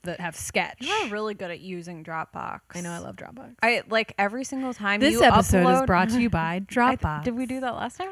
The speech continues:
Speaker 1: I love
Speaker 2: or no?
Speaker 1: Dropbox. We can get a plug every
Speaker 2: Um,
Speaker 1: time. <laughs>
Speaker 2: I, like, every week when you put the graphics for the new episode into the Dropbox and I get an email, I
Speaker 1: Yeah.
Speaker 2: think, "I can't believe Emily's still doing that." <laughs>
Speaker 1: It's because that's where I know.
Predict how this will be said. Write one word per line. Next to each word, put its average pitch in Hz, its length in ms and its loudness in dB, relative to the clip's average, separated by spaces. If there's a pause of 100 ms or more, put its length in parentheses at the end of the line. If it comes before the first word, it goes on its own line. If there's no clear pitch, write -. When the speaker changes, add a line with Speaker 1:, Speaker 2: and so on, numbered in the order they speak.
Speaker 1:
I 202 60 -4
love 269 160 4
Speaker 2:
or 226 40 0
no? 208 80 2
Speaker 1:
Dropbox. 165 500 0
We 240 140 2
can 302 120 -4
get 233 140 4
a - 40 -4
plug 269 320 8
every 233 200 4
Speaker 2:
Um, - 40 -2
Speaker 1:
time. 214 400 0 (200)
<laughs> - 180 -4
Speaker 2:
I, 262 420 6 (320)
like, 233 240 0
every 233 300 0
week 233 300 -6
when 240 160 -2
you 208 160 -2
put 185 440 -4
the 208 80 -4
graphics - 840 -6 (100)
for 196 280 -2
the 196 100 -2
new 190 160 -4
episode 208 640 0
into 190 280 -4
the 190 100 -4
Dropbox 190 540 0
and 185 100 -4
I 175 100 -2
get 202 140 -4
an 208 220 -4
email, 190 340 2
I 214 120 4
Speaker 1:
Yeah. 196 220 2
Speaker 2:
think, 233 200 -4 (220)
"I 381 40 -8
can't 571 280 2
believe 320 220 -4
Emily's 262 460 0
still 349 240 -4
doing 330 420 -4
that." 190 380 -2
<laughs> - 80 -6 (220)
Speaker 1:
It's 466 260 2
because 311 300 6 (100)
that's 240 320 4
where 220 420 2
I 208 300 2
know. 202 180 0